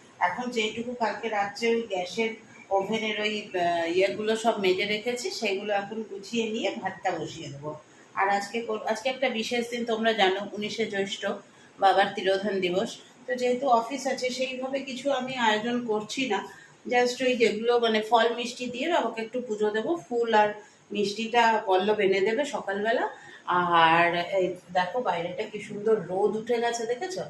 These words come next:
দাঁড়াও, এই লাইটটা বন্ধ করি। দেখো, বাইরেটা কি সুন্দর রোদ উঠে গেছে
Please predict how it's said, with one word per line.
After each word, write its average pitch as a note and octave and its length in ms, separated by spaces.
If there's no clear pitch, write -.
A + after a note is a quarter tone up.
দাঁড়াও, D3+ 320
এই F#3+ 160
লাইটটা F3 420
বন্ধ D3+ 420
করি। D#3 220
দেখো, G3+ 260
বাইরেটা F3 440
কি G#3+ 140
সুন্দর G#3+ 400
রোদ F#3 180
উঠে G#3+ 260
গেছে A#3 300